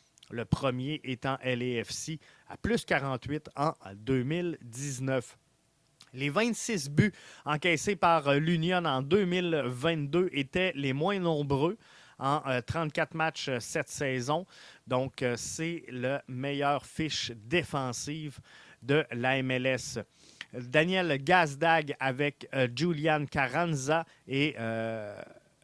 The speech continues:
Michael Huré totalise cinquante et un buts cette saison, incluant les séries éliminatoires. Seuls deux trios de la M L S, euh, combinés ont plus de buts en une seule saison,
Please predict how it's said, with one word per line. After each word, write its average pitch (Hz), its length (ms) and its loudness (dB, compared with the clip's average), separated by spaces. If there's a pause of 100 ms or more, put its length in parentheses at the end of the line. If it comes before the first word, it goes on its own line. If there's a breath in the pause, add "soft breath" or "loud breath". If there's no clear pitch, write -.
(340)
Michael 143 540 4
Huré 131 260 0
totalise 139 840 -2
cinquante 156 840 -2
et 143 220 -2
un 123 220 2
buts 123 420 -2
cette - 400 -4
saison, 127 640 -2
incluant 127 560 -2 (500 loud breath)
les 147 300 0
séries 139 580 -4 (240)
éliminatoires. 139 840 0
Seuls 151 280 0
deux 180 260 4
trios 180 320 0
de 175 60 -6
la 139 120 4
M 139 120 0
L 143 120 0
S, 170 300 -2
euh, 127 180 2
combinés 151 580 0 (320 loud breath)
ont 127 100 -2
plus 165 280 2
de 143 100 4
buts 170 240 -2
en 143 140 2
une 170 140 -2
seule 165 260 0
saison, 143 520 0